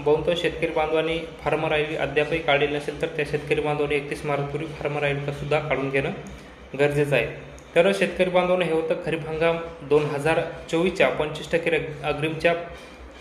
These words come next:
अ, पीक विम्याच्या वाटपाच्या संदर्भात एक महत्त्वपूर्ण असं अपडेट,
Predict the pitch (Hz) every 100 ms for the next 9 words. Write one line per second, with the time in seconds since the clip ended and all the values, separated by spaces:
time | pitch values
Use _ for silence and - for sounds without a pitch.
0 | - 135 131 131 - - 156 147 147 165
1 | 151 147 147 165 165 151 147 151 160 -
2 | 147 160 147 139 143 160 160 165 147 -
3 | 143 143